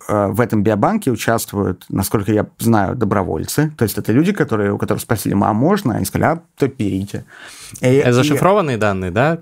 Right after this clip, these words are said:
Speaker 2: Какой-нибудь блокчейн?
Speaker 1: Пика-, там нет, там нет блокчейна никакого, там просто нет имен этих людей. Ты
Speaker 2: Мгм.
Speaker 1: просто не знаешь, что это за люди. Ты
Speaker 2: Ну,
Speaker 1: знаешь, что
Speaker 2: нормально.
Speaker 1: мужчина, мужчина сорок лет, там вот такие-то, такие-то данные у него.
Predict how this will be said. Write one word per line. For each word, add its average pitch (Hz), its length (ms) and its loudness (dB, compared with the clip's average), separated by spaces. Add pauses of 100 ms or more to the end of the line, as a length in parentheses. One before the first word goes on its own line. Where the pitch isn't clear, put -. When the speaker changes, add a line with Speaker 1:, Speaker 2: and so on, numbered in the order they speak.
(140)
Speaker 2:
Какой-нибудь 101 380 -2
блокчейн? 156 540 0
Speaker 1:
Пика-, 127 500 -4
там 139 260 0
нет, 139 260 0
там 113 160 2
нет 135 120 0
блокчейна 107 1000 0
никакого, 117 440 0
там 117 100 0
просто 160 260 -2
нет 147 220 0
имен 143 220 2
этих - 260 -4
людей. 143 520 0
Ты 131 60 2
Speaker 2:
Мгм. 123 60 4
Speaker 1:
просто 139 220 2
не 110 40 -2
знаешь, 135 200 0
что - 140 -4
это 110 100 -4
за 110 100 2
люди. 95 220 0
Ты 101 100 -8
Speaker 2:
Ну, 156 160 0
Speaker 1:
знаешь, 165 160 4
что 120 120 -4
Speaker 2:
нормально. 101 200 0
Speaker 1:
мужчина, 151 300 2
мужчина 113 400 2
сорок 131 260 0
лет, 98 220 0
там - 140 -6
вот 101 120 -2
такие-то, 127 320 0
такие-то - 400 -2
данные 101 360 0
у - 20 2
него. 104 260 0